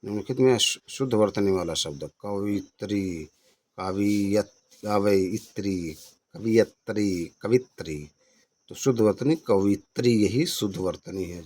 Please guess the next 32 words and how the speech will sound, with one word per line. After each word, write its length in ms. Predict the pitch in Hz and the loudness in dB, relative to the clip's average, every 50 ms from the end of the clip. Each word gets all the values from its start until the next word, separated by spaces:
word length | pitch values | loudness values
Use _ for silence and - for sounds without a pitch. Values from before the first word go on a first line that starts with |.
| 73 - _ _ _ _ _ _ _ _ _ - | -20 -20 _ _ _ _ _ _ _ _ _ -18
जैसा 360 | 90 87 - - 110 107 110 | -18 -16 -10 -8 -6 -4 -4
आप 80 | 110 | -4
शुद्ध 260 | - - - 127 117 110 | -6 -6 -6 -6 -4 -4
उच्चारण 420 | 104 - - - 104 101 110 110 | -6 -6 -4 -4 -4 -2 -2 -4
करेंगे 380 | 110 - 117 113 117 120 123 123 | -6 -6 -4 -2 0 0 0 -2
तो, 320 | 120 - 131 143 190 196 _ _ _ _ _ _ _ _ _ _ _ _ _ - | -4 -6 -6 -6 -6 -8 _ _ _ _ _ _ _ _ _ _ _ _ _ -8
है 60 | 101 | -4
ना, 140 | 107 110 101 | -2 -2 -2
जैसा 520 | 92 104 104 95 - - 123 113 110 98 | -2 -2 -4 -2 0 0 0 0 0 -2
उच्चारण 600 | 87 73 92 104 - - - 110 113 123 131 - | -4 -8 -12 -14 -10 -6 -4 -2 0 0 0 0
करेंगे, 360 | 131 135 123 135 135 131 117 | -2 -2 0 0 2 2 2
जैसा 260 | 101 101 95 - - | 0 0 -2 -2 -4
लिखेंगे, 480 | 101 98 101 95 - 127 131 139 139 135 | -4 -4 -4 -6 -4 -2 0 0 0 0
जैसा 280 | 113 104 95 - - 101 | -2 -4 -6 -8 -10 -12
पढ़ेंगे, 420 | 98 - 95 101 110 123 135 151 | -10 -10 -10 -8 -6 -6 -4 -4
वैसा 340 | 135 110 101 95 95 - 104 | -4 -4 -4 -8 -8 -10 -10
ही 200 | 95 107 120 113 | -10 -10 -10 -10
आपको 440 | 95 87 85 _ _ - - 277 302 _ _ _ _ _ _ _ _ _ _ _ - | -12 -14 -16 _ _ -18 -16 -16 -16 _ _ _ _ _ _ _ _ _ _ _ -18
एग्जाम 340 | 101 98 98 104 104 101 | -16 -10 -4 -2 0 2
में 140 | 104 104 101 | 2 2 0
कि 180 | 95 - - 104 | 0 -4 -8 -10
माइंड 360 | 90 92 92 92 92 90 85 | -8 -6 -6 -4 -4 -6 -6
क्लिक 240 | - - 78 73 73 | -8 -10 -10 -10 -10
करेगा। 300 | - - 69 71 76 80 | -12 -12 -10 -10 -8 -8
इसलिए 240 | 95 95 104 107 107 | -8 -6 -4 -4 -2
शुद्ध 300 | - - - 143 131 127 | -2 0 0 0 2 2
उच्चारण 360 | 123 123 - 131 120 120 131 | 0 2 2 0 0 0 -2
कीजिए, 220 | 131 - 131 127 | -6 -10 -8 -8
शुद्ध 340 | 120 - - 110 98 87 78 - | -8 -6 -6 -8 -8 -8 -12 -14
पढ़िए, 240 | - 69 76 76 80 | -12 -12 -10 -10 -12
शुद्ध 320 | 85 - - 156 156 139 | -10 -4 -2 0 2 2
लिखिए। 640 | 123 107 104 104 95 - - 127 139 139 107 - | 2 4 4 2 2 0 2 4 4 4 4 2